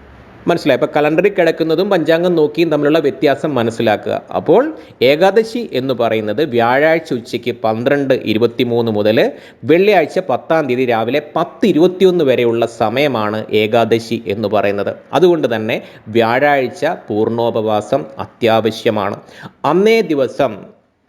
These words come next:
ഭഗവത് ദർശനം നടത്തുക, ശ്രീകൃഷ്ണസ്വാമി ക്ഷേത്രത്തിൽ ദർശനം നടത്തുക, മഹാവിഷ്ണു ക്ഷേത്രത്തിൽ ദർശനം നടത്തുക, ഭഗവാൻ ഇഷ്ടപ്പെട്ട വഴിപാടുകൾ കഴിക്കുക, ഭഗവാന്റെ നാമങ്ങൾ ജപിക്കുക, ദ്വാദശാക്ഷരി മന്ത്രം, അഷ്ടാക്ഷരി മന്ത്രം, ഇതൊക്കെ ജപിക്കുക, കലിസന്ധരണ മന്ത്രം, ഇതൊക്കെ ജപിക്കുക.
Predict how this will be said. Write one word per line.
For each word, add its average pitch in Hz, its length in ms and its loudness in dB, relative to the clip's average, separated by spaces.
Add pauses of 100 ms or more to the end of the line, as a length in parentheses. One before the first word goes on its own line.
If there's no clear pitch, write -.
(540)
ഭഗവത് 147 260 2
ദർശനം 127 420 -2
നടത്തുക, 120 540 0
ശ്രീകൃഷ്ണസ്വാമി 135 640 0
ക്ഷേത്രത്തിൽ 117 540 -2
ദർശനം 117 400 0
നടത്തുക, 117 640 -2 (640)
മഹാവിഷ്ണു 131 500 -2
ക്ഷേത്രത്തിൽ 120 440 -2
ദർശനം 120 380 -4
നടത്തുക, 113 540 0
ഭഗവാൻ 143 400 0
ഇഷ്ടപ്പെട്ട 127 440 -6
വഴിപാടുകൾ 123 680 0
കഴിക്കുക, 113 640 -2 (520)
ഭഗവാന്റെ 143 640 0
നാമങ്ങൾ 135 480 0
ജപിക്കുക, 113 560 0
ദ്വാദശാക്ഷരി 120 720 0
മന്ത്രം, 113 460 -2
അഷ്ടാക്ഷരി 120 500 -2
മന്ത്രം, 113 480 -2 (140)
ഇതൊക്കെ 143 520 0
ജപിക്കുക, 113 380 -4
കലിസന്ധരണ 123 600 0
മന്ത്രം, 113 480 -2
ഇതൊക്കെ 151 340 2
ജപിക്കുക. 120 640 -2